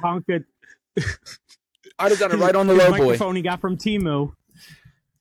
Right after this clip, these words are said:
Speaker 2: Because I got it from Target. It's not a bad mic.
Speaker 1: But,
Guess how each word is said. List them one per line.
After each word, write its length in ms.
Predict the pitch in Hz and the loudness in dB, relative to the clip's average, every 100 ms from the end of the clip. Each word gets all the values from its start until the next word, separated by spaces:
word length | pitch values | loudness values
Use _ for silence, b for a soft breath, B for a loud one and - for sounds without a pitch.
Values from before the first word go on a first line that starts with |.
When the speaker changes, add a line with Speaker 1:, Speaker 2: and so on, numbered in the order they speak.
| _ - | _ -16
Speaker 2:
Because 340 | - 143 120 - | -4 -2 -2 -4
I 60 | 123 | -4
got 160 | 127 | -2
it 40 | 123 | -4
from 180 | 123 | -10
Target. 420 | 107 117 110 101 _ | -16 -18 -16 -20 _
It's 160 | 104 - | -20 -12
not 160 | 110 | -10
a 20 | 110 | -4
bad 240 | 107 104 | -2 -2
mic. 380 | 98 92 - _ _ _ _ _ _ - - - - - _ _ - B B B B B B B B B B - _ - B B B _ _ - - _ - | -4 -6 -10 _ _ _ _ _ _ -10 -10 -12 -20 -20 _ _ -6 B B B B B B B B B B -20 _ -10 B B B _ _ -16 -16 _ 0
Speaker 1:
But, 320 | 107 95 - | 0 2 -4